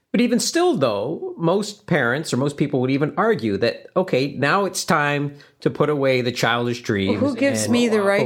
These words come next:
Speaker 1: focus.
Speaker 2: to tell you that you can't do what you
Speaker 1: But you do.
Speaker 2: ha-, I don't.
Speaker 1: You don't.
Speaker 2: Are you gonna listen to what
Speaker 1: As
Speaker 2: I
Speaker 1: a parent,
Speaker 2: say?
Speaker 1: no.
Speaker 2: Do I want a relationship with you?
Speaker 1: No,
Speaker 2: You
Speaker 1: but
Speaker 2: know,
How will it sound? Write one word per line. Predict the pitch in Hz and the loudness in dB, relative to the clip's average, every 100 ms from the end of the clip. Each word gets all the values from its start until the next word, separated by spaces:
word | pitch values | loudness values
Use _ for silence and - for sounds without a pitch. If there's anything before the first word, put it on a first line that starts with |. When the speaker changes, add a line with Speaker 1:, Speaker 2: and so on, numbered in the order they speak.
| - | 0
Speaker 1:
focus. | 226 | -4
Speaker 2:
to | 185 | 0
tell | 190 190 | 0 2
you | 180 170 156 175 180 _ _ _ - | 2 2 2 0 -4 _ _ _ -4
that | 165 | -2
you | 175 180 | 0 -2
can't | - 180 170 - | 0 0 0 -2
do | 147 147 147 | 0 2 2
what | 156 156 | 0 -2
you | 151 151 151 160 151 _ _ _ _ _ _ _ _ _ _ _ - | 0 0 0 -4 -8 _ _ _ _ _ _ _ _ _ _ _ -2
Speaker 1:
But | 190 | 0
you | 220 294 | 2 2
do. | 139 98 101 | 2 0 -6
Speaker 2:
ha-, | - 175 - _ - | -8 -4 -6 _ -2
I | 240 | -2
don't. | 262 320 254 - - _ _ - | 2 0 -2 -8 -20 _ _ -4
Speaker 1:
You | 156 | 0
don't. | 190 214 | 2 2
Speaker 2:
Are | |
you | 220 | 0
gonna | 226 208 | 0 2
listen | 196 220 254 262 | 2 0 0 2
to | |
what | 262 | 2
Speaker 1:
As | 143 147 143 156 | 2 2 0 2
Speaker 2:
I | |
Speaker 1:
a | |
parent, | 139 151 151 | 2 2 0
Speaker 2:
say? | - | 0
Speaker 1:
no. | 240 202 | 2 4
Speaker 2:
Do | |
I | 196 | 2
want | 208 202 208 | 2 2 2
a | |
relationship | 240 254 247 247 247 262 269 | 2 2 2 0 -4 0 0
with | 269 269 | 0 0
you? | 285 349 - - - - | 2 0 -4 -20 -20 -2
Speaker 1:
No, | 226 302 330 | 2 4 4
Speaker 2:
You | 180 | 2
Speaker 1:
but | 156 | 2
Speaker 2:
know, | 226 | 0